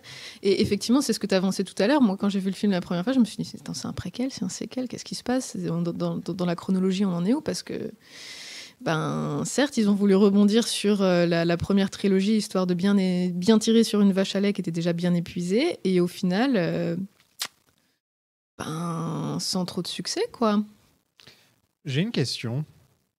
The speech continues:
Speaker 1: Oui.
Speaker 2: Euh, en dehors de Johnny Depp, il est allé où, le budget ? Parce que j'ai rien vu d'intéressant comme David Jones, comme le Kraken, comme les grosses batailles navales. J'ai vu
Speaker 1: Construction
Speaker 2: quel-,
Speaker 1: des décors,
Speaker 2: j'ai
Speaker 1: je
Speaker 2: vu
Speaker 1: pense.
Speaker 2: quelques sirènes par-ci par-là, mais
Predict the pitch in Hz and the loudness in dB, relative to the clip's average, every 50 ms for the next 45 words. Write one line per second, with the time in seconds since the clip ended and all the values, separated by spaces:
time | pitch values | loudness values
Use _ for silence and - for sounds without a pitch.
0 | _ _ _ _ _ _ _ _ _ - - 180 175 170 185 269 339 _ _ _ | _ _ _ _ _ _ _ _ _ -10 -8 -6 -6 -4 -6 -6 -8 _ _ _
1 | _ - - 135 131 127 127 123 - _ _ - - 156 170 175 185 196 202 196 | _ -4 -2 -2 0 -2 -2 -6 -10 _ _ -6 -2 0 2 2 2 2 2 2
2 | 170 139 127 123 117 113 113 110 123 123 123 123 113 110 113 113 120 120 123 _ | 2 2 2 2 0 -2 -2 0 0 2 2 0 0 0 0 0 0 -2 -4 _
3 | - - _ _ _ _ _ _ _ _ _ _ _ - 160 - - 139 131 151 | -20 -20 _ _ _ _ _ _ _ _ _ _ _ -20 -20 -10 -6 -4 0 0
4 | 170 190 202 190 143 123 123 127 143 160 151 120 117 117 104 101 107 110 110 123 | 0 2 2 4 4 4 4 4 4 2 2 0 -6 -8 -8 -6 -6 -2 -2 -2
5 | 147 151 127 107 - - 117 104 110 104 107 120 131 160 180 208 190 202 185 156 | -2 -2 -4 -8 -8 -8 -8 -6 -6 -4 -2 -2 0 0 0 -2 -2 -2 -2 0
6 | - 156 143 131 123 - 147 147 151 - 135 117 113 117 113 107 113 107 101 107 | 2 2 2 2 2 2 0 -2 -2 -2 -4 -4 -2 -2 -4 -4 -6 -8 -6 -2
7 | 117 120 120 123 127 123 120 120 - 117 107 107 113 - - - 117 - - 120 | 0 2 4 4 4 2 2 -2 -6 -6 -6 -6 -6 -6 -4 -6 -6 -4 -4 -4
8 | 113 117 117 120 117 117 120 120 110 110 110 - - - 117 113 110 101 - - | -2 -2 0 -2 -2 -2 -4 -4 -4 -4 -6 -8 -6 -6 -6 -6 -6 -8 -14 -14
9 | - - 131 120 - 127 120 - 123 117 113 120 117 113 113 123 120 123 123 123 | -12 -12 -12 -4 -4 -4 -2 0 -2 -2 0 -2 -2 0 0 2 2 4 4 4
10 | 123 127 123 123 - - - - - - 127 302 302 - - 302 311 311 311 294 | 2 2 0 -2 -4 -8 -16 -20 -10 -2 2 2 4 4 4 4 4 4 6 6
11 | 233 202 196 240 233 - 220 208 196 147 147 135 147 160 170 196 196 - - 220 | 6 6 6 4 2 4 0 2 4 4 4 4 4 4 4 4 4 4 4 2
12 | 196 - - 190 180 175 180 185 185 170 - 143 110 104 - 139 120 - 117 104 | 2 2 2 2 4 4 4 4 2 -2 -4 -6 -6 -6 -8 -8 -2 -2 0 2
13 | 110 120 135 185 233 277 _ _ - - - - _ _ _ - 120 120 - | 2 2 2 2 0 -2 _ _ -20 -20 -20 -20 _ _ _ -10 -10 -10 -8